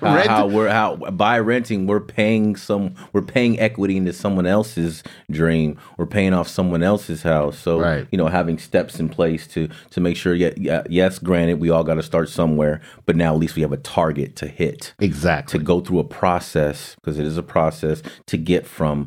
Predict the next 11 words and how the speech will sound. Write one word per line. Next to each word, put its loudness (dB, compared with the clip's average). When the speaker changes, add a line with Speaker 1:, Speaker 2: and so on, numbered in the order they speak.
Speaker 2:
being 2
a 2
renter -2
to 0
an 2
owner -2
and -4
what 0
that -6
looks -10
like. -8